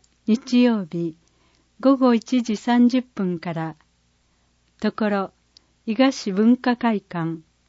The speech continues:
内容、人権作品表彰式と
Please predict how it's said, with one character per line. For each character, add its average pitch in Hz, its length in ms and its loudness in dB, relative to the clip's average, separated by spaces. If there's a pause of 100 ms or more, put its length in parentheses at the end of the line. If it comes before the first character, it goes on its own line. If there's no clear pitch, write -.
(680)
内 208 360 0
容、 190 280 -6 (800)
人 269 260 6
権 277 280 4
作 269 340 -2
品 196 180 0 (120)
表 233 80 -2 (160)
彰 247 240 0
式 - 340 -12
と 156 340 -8